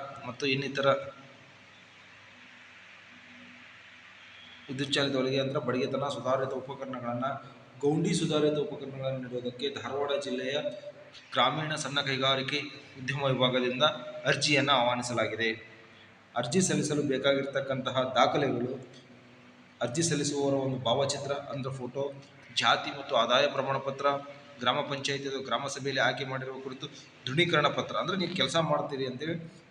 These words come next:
ಉದ್ಯೋಗ ದೃಢೀಕರಣ ಪತ್ರ, ವಿಕಚ-, ವಿಕಲಚೇತನ ಪ್ರಮಾಣ ಪತ್ರ ಇದ್ದಲ್ಲಿ, ಅವ್ರು ಇದ್ರ ವಿಕಲಚೇತನರಿದ್ರ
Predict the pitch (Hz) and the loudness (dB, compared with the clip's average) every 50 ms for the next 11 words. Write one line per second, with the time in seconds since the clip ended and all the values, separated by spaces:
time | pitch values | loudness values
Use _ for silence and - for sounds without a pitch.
0 | - - 135 131 - 123 156 170 165 165 151 131 139 139 135 135 131 131 131 127 | -14 -12 -10 -8 -4 0 2 2 2 2 2 0 -2 0 0 0 -2 -2 -6 -6
1 | - - 131 139 139 - - - - - - - - - 143 131 - 165 165 160 | -8 -2 -2 -2 -2 -4 -10 -14 -16 -18 -20 -20 -20 -16 -14 -2 0 0 2 2
2 | 165 165 151 131 - 160 156 151 151 151 147 151 147 139 - 135 127 127 127 123 | -2 -2 -4 -2 0 2 2 4 4 2 2 2 0 0 0 0 0 2 0 0
3 | - 127 127 127 131 135 135 131 131 - 147 143 135 143 151 147 143 - - - | 0 -2 -4 -2 -2 -2 -2 -2 2 2 2 4 4 2 0 -2 -4 -10 -12 -14
4 | - - - - - - - - - - - - - - - - 120 123 123 127 | -18 -20 -20 -20 -20 -20 -20 -20 -20 -20 -20 -20 -20 -20 -8 -6 -4 -2 -2 -2
5 | 127 135 175 175 147 - - 131 120 - 151 151 147 156 143 147 147 135 131 131 | 0 2 2 2 2 2 -2 -4 -2 0 0 0 0 0 0 -2 -2 -4 -4 -6
6 | 135 139 185 | -2 2 4